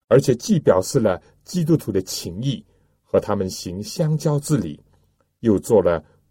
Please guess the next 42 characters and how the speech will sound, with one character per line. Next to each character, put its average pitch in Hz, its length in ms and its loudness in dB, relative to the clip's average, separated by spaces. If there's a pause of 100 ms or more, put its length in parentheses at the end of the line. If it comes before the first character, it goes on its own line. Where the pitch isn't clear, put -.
妥 85 320 -4
善 107 260 -8
的 80 80 -16
安 98 240 -8
排。 - 180 -20 (680)
一 127 100 0
部 123 180 2
分 101 160 4
人 82 240 -4 (540)
主 101 160 -4
要 113 100 6
就 110 140 0
是 - 120 -2
要 101 80 4
去 - 220 -8
到 95 260 0 (240)
外 170 200 0
邦 143 180 0
工 143 180 6
作， - 240 0 (560)
保 101 140 4
罗 90 140 6
就 110 160 0
做 95 180 4
了 87 180 0 (280)
外 143 240 -4
邦 127 200 -8
的 117 80 -6
使 - 240 -10
徒， - 320 -18 (720)
而 170 120 4
彼 120 220 2
得、 196 120 4
约 220 140 6
翰、 180 260 4
雅 95 200 2
各 151 160 4
呢， 135 100 2 (300)
就 151 140 4
主 101 200 0
要 104 120 6
在 101 260 4